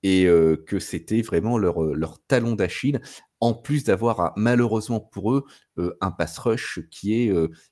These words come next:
inexistant, puisque <coughs> les Eagles ont un, un taux de réussite sur le pass rush, euh, de, euh, quarante-sept virgule quatre pour cent, alors qu'il était à plus de cinquante pour cent, presque cinquante-trois pour cent, euh, la saison, euh, passée.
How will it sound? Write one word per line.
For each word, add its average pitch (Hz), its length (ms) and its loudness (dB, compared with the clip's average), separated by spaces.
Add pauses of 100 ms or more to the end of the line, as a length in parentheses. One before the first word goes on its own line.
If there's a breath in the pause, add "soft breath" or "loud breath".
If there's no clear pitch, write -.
(800)
inexistant, 143 800 0
puisque 104 340 -8
<coughs> 82 520 0
les 104 160 4
Eagles 104 380 2
ont 90 120 -2
un, 82 80 -4 (260 loud breath)
un 87 100 -4
taux 135 180 2
de 117 60 -4
réussite 120 420 -4
sur 101 100 -2
le - 80 -6
pass 160 240 -6
rush, 123 300 -4 (480 loud breath)
euh, 87 260 0
de, 113 280 4
euh, 87 260 -4
quarante-sept 117 640 -2
virgule 90 380 -8
quatre - 280 -4
pour 80 240 -10
cent, 123 300 -4
alors 85 240 -4
qu'il 90 140 -6
était 85 240 -2
à 95 80 0
plus - 360 -8
de - 60 -14
cinquante 107 480 -8
pour - 160 -12
cent, 123 160 -8
presque 110 320 -4
cinquante-trois 110 760 -4
pour - 180 -16
cent, 139 220 -6 (500 loud breath)
euh, 87 260 0
la 87 140 -4
saison, 117 560 -6
euh, 87 80 -2
passée. - 400 -6